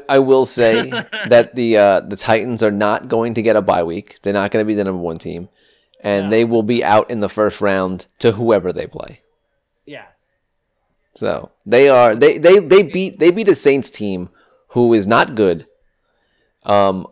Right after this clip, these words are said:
Speaker 1: on bad calls and f-, with a fucking, with Trevor Siemian and no Alvin Kamara. Like,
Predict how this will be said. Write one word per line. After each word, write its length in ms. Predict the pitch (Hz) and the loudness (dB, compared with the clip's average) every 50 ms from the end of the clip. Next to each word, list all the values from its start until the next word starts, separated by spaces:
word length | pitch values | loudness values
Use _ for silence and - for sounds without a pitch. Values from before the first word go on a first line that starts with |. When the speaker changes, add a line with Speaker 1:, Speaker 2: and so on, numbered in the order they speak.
| _ | _
Speaker 1:
on 520 | - 113 107 104 104 104 101 98 98 95 95 | -2 0 0 0 0 -2 -2 -6 -8 -10 -12
bad 640 | 101 _ - 120 - 120 131 131 127 135 - - - | -6 _ 2 4 6 6 4 4 2 -2 -8 -10 -10
calls 640 | - - 113 107 101 95 90 85 85 - - - - _ _ _ _ _ _ _ _ _ _ _ _ _ _ _ _ _ | -4 0 2 4 4 4 2 0 -2 -6 -14 -20 -20 _ _ _ _ _ _ _ _ _ _ _ _ _ _ _ _ _
and 760 | - 117 110 104 101 101 101 98 95 95 95 92 92 - - _ _ _ _ _ | -4 -2 0 0 0 0 0 -2 -4 -6 -8 -10 -12 -14 -18 _ _ _ _ _
f-, 200 | _ - - - _ _ _ _ _ _ _ _ _ _ | _ -20 -20 -20 _ _ _ _ _ _ _ _ _ _
with 220 | - 123 131 127 - | -2 -2 0 0 -2
a 80 | 117 | -4
fucking, 540 | - - - 151 139 - 127 127 123 113 - - | -6 -6 -6 -8 -8 -8 -10 -12 -12 -12 -10 -8
with 140 | - 120 - | -8 -8 -4
Trevor 260 | - 160 143 135 120 | -2 -2 0 0 -2
Siemian 400 | - - 113 107 110 107 107 104 | -4 -4 -6 -4 -4 -2 -4 -4
and 260 | - - 120 110 107 107 | -4 -4 -4 -4 -2 0
no 360 | 113 113 113 113 110 107 - _ _ - | 2 2 4 2 2 0 -4 _ _ -4
Alvin 280 | 117 107 98 92 95 92 | -2 -2 0 -2 -4 -8
Kamara. 420 | - 87 - - - - - - _ _ | -10 -12 -12 -14 -16 -18 -20 -20 _ _
Like, 320 | - 101 107 104 - _ | -6 -4 -4 -4 -8 _